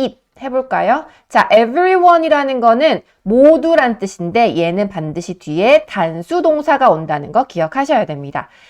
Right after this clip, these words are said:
자, 그다음 시험이 너무 어려워서 그녀는 그 문제를 풀 수가 없다. The test is so, 어, difficult 써볼까요? difficult. That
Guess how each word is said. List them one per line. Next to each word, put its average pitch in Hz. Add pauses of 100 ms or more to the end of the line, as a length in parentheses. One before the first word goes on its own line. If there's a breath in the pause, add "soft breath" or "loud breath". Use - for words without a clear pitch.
(160 soft breath)
자, 208
그다음 208 (180 soft breath)
시험이 403
너무 196
어려워서 196
그녀는 180
그 202
문제를 160
풀 339
수가 233
없다. 247 (220 loud breath)
The 202
test 311
is 269 (260)
so, 254 (260)
어, 185
difficult - (220)
써볼까요? 196
difficult. - (1600)
That 185